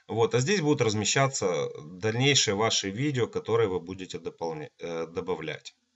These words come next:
Итак, сегодня вы научились активировать окно трейлера на канале и добавлять в него видео. Подписывайтесь на канал. Дальше я вас научу фишкам,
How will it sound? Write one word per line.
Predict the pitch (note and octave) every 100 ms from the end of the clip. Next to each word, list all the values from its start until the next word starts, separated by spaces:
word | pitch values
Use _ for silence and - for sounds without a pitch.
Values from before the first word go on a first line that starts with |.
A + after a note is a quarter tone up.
| _ _ - - - - - _
Итак, | A2 C3+ E3 E3
сегодня | - - C3+ B2+ A2+
вы | G#2+
научились | A2 G#2+ G2 - F#2+ E2+ - -
активировать | G#2+ - G#2+ G2 F#2 E2+ E2 - - _
окно | G#2+ G2+ A2 F#2
трейлера | - C#3 E3 E3 E3
на | E3 D#3+
канале | E3 D#3 D3+ C#3+ C3+ - - _
и | D3+
добавлять | D#3+ A#2+ G#2 G2 A#2 B2+
в | -
него | G#2+ G#2+ A2
видео. | G2+ G#2 F#2+ D#2 D2 C#2 - - - _ -
Подписывайтесь | B2 - B2+ - F#2+ F2+ F2 G2+
на | G2
канал. | G#2 F#2+ F2+ A2 C3+ -
Дальше | - B2 B2 - G2+
я | F#2+ G2
вас | F2 E2 - -
научу | G#2 A#2 A2+ - F#2 E2
фишкам, | - G2 F#2 - D2